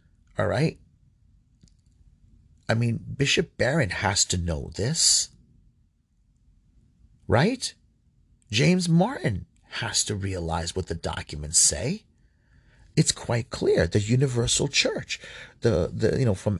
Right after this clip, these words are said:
Adam to Abel. Okay, let's continue. "The Son accordingly came, sent by the Father, who before the foundation of the world chose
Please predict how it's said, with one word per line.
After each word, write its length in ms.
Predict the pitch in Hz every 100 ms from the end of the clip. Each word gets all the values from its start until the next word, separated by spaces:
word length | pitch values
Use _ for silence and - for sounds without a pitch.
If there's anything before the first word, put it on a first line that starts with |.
| -
Adam 500 | 107 120 147 160 170
to 140 | - -
Abel. 460 | 214 262 160 - - _ _ - - - -
Okay, 340 | 147 - 76 - - - - -
let's 180 | -
continue. 540 | - 143 - 117 76 -
"The 100 | -
Son 600 | 113 - 165 147 98 123 -
accordingly 720 | 110 - 117 143 127 95 80
came, 600 | - - 131 123 117 120 - _ - - - -
sent 520 | - - 135 165 165 - -
by 240 | 143 233
the 120 | 247
Father, 680 | - - 254 254 156 90 87 _ _ _ _ - - -
who 200 | 135 117
before 480 | 117 - 143 196
the 120 | 233 226
foundation 760 | - 196 208 185 196 202 214
of 60 | 202
the 80 | 185
world 360 | 143 147 143
chose 580 | - - 175 185 185